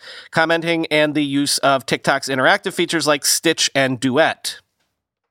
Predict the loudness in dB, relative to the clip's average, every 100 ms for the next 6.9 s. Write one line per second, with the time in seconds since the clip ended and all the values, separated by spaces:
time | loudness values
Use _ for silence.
0 | 2 4 6 4 2 -2 2 2 2 2
1 | 4 4 2 -2 -2 -2 -2 0 -2 0
2 | 0 0 0 -2 0 -2 -2 0 2 2
3 | 2 -2 0 2 2 2 2 0 2 0
4 | 2 0 0 0 2 2 2 -2 -6 -4
5 | -4 0 2 2 0 -2 -2 2 4 4
6 | 4 2 2 0 0 0 2 0